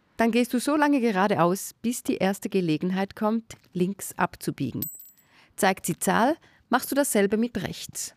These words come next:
Bei meinem Selbstversuch habe ich bereits in der ersten Minute gemerkt,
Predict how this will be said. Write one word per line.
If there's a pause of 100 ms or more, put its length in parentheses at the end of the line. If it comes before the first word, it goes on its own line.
(2500)
Bei
meinem
Selbstversuch
habe
ich
bereits
in
der
ersten
Minute
gemerkt,